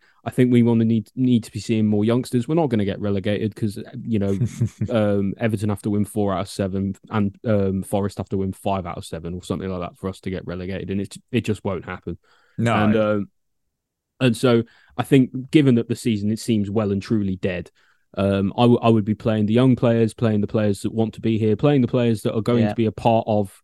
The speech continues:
Speaker 1: the squad going forward. And, you know, even if that means, you know, academy players on the bench and things like that, anyone who isn't gonna be here can, can sod off, to be honest.
Speaker 2: I mean,
Speaker 1: And,
Speaker 2: we,
Speaker 1: you know,
Speaker 2: yeah, we
Speaker 1: that's kind of it.
Speaker 2: talked,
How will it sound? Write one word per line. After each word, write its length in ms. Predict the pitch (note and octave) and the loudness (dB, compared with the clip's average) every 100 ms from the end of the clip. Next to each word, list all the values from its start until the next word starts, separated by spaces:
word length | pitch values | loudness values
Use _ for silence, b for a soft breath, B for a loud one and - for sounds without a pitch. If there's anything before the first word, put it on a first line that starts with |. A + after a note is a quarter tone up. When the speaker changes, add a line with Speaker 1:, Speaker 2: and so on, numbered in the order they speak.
| _ _ _ - | _ _ _ 2
Speaker 1:
the 160 | A#2+ | 2
squad 380 | A#2 - A#2 G2+ | 2 0 0 2
going 240 | A2+ G#2+ | 2 0
forward. 420 | G2+ A2+ G#2+ G#2+ G#2 | 0 2 4 2 0
And, 380 | G#2+ G#2 A2 G#2+ _ | -4 0 0 -2 _
you 140 | C3 | 4
know, 120 | G#2+ G#2 | 4 6
even 220 | G3 A3 | 4 6
if 120 | G3+ | 4
that 160 | D3+ A#2+ | 2 2
means, 280 | A2+ G#2 - | 2 2 0
you 140 | A2+ | 2
know, 280 | G2+ G#2 B2+ - | 2 0 -2 -8
academy 400 | B2 - A2+ A#2 | -8 -6 0 0
players 380 | - A#2+ A2+ A2 | 2 2 2 2
on 80 | A2 | 0
the 60 | G2+ | 2
bench 440 | A#2+ B2 - - | 2 2 -2 -4
and 160 | A#2 G#2 | -2 2
things 220 | A#2+ G#2+ | 0 2
like 120 | A#2 | 0
that, 200 | A#2+ A#2 b b | 0 -4 b b
anyone 320 | E3 F3+ D#3 | 4 6 6
who 100 | C3 | 8
isn't 200 | C3 A#2+ | 6 4
gonna 140 | A2 G2 | 0 -2
be 160 | F#2+ | -2
here 280 | F#2 F#2+ F#2+ - _ _ - | -2 -2 -2 -6 _ _ 0
can, 340 | A#2 G#2+ G#2 - | 2 4 0 0
can 300 | C3 A2 G2 | 2 2 0
sod 260 | - - G2 | -8 -2 0
off, 220 | F#2+ - | 0 -4
to 80 | - | -10
be 100 | F2 | -8
honest. 300 | E2 F2+ - | -8 -10 -6
Speaker 2:
I 60 | F3+ | 0
mean, 140 | G3 | 4
Speaker 1:
And, 180 | G3 D3+ | 4 6
Speaker 2:
we, 100 | F#3 | 4
Speaker 1:
you 60 | G3+ | 2
know, 140 | - - | -6 0
Speaker 2:
yeah, 340 | D#3 B2 E2+ D#2+ | 2 2 0 -2
we 140 | D3+ | 0
Speaker 1:
that's 120 | D#3+ - | 2 2
kind 180 | G3 F#3 | 4 2
of 60 | |
it. 120 | - _ | 0 _
Speaker 2:
talked, 100 | - | -20